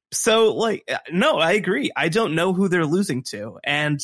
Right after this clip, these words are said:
um, you know, maybe, again, you look at that at Ole Miss game, maybe things get a little squirrely, but, like, Matt Corral's gone. You're gonna kinda be trying to figure something else out at Tennessee. I mean, Tennessee hasn't beaten them in a, a long while. I, I don't know.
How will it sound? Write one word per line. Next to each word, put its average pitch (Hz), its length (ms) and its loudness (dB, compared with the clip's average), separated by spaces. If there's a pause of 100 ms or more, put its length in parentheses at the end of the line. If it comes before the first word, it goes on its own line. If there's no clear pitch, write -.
um, 135 360 -2
you 165 120 -2
know, 156 40 0
maybe, 160 380 0
again, 151 240 0
you 151 80 0
look 151 140 -2
at 135 80 -6
that 135 260 -4
at 127 220 -4
Ole 135 160 -4
Miss 190 320 0
game, 208 260 2
maybe 175 220 0
things 175 200 0
get 175 140 -2
a 170 60 0
little 180 180 0
squirrely, 190 420 0
but, 185 140 0
like, 208 260 -2 (120)
Matt 147 200 -6
Corral's 202 280 -2
gone. 175 400 0
You're 156 280 -2
gonna 160 320 0
kinda 170 220 0
be 160 320 0
trying 156 200 -2
to 156 40 -2
figure 165 240 -2
something 151 300 -2
else 135 200 -4
out 120 280 -2
at - 160 -4
Tennessee. 151 500 -2
I 147 40 0
mean, 147 120 -2
Tennessee 139 320 -6
hasn't 135 220 -4
beaten 139 180 -4
them 135 200 0
in 131 60 0
a, 135 120 -4 (400)
a 165 80 4
long 160 340 6
while. 170 380 6
I, 196 200 4
I 208 60 6
don't 285 140 4
know. 302 240 4